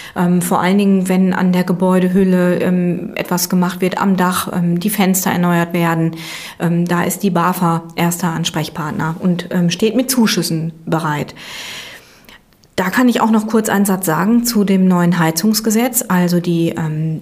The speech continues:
die Zuschüsse für die Heizungslösungen,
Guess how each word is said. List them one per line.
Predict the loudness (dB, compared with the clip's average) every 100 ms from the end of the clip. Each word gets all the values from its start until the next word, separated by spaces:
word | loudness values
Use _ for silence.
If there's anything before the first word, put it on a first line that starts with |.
| -6
die | -6 -6 -4
Zuschüsse | 0 0 0 0 -2
für | -2 -2
die | 0 0 -2 -6 -2
Heizungslösungen, | 0 0 0 0 2 2 2 -2 -4 -6